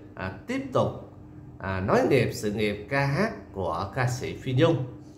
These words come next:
À, vì vậy, đây là một cái đêm nhạc, à, rất là tâm huyết của ekip quản lý cũng như là của đàn gà con.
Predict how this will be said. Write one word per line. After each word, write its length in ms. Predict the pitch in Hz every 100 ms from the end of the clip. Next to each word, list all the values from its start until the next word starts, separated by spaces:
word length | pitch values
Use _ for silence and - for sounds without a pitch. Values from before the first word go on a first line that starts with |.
| - - -
À, 300 | 110 110 107
vì 180 | 110 107
vậy, 400 | 104 107 127 123 - -
đây 200 | 123 127
là 180 | 123 104
một 240 | 101 -
cái 100 | 156
đêm 220 | 156 160
nhạc, 240 | 143 113 95 - - -
à, 300 | - 92 90 101
rất 180 | 208 -
là 100 | -
tâm 300 | 127 131 131
huyết 220 | 170 240 - - - - -
của 140 | 101
ekip 540 | 117 143 139 170 220 -
quản 180 | 90 117
lý 300 | 151 220 - - -
cũng 200 | 95 131
như 320 | 143 135 127 - - -
là 440 | 95 104 101 95 95
của 200 | 90 95
đàn 260 | 120 101 90
gà 200 | 92 90
con. 340 | 135 143 -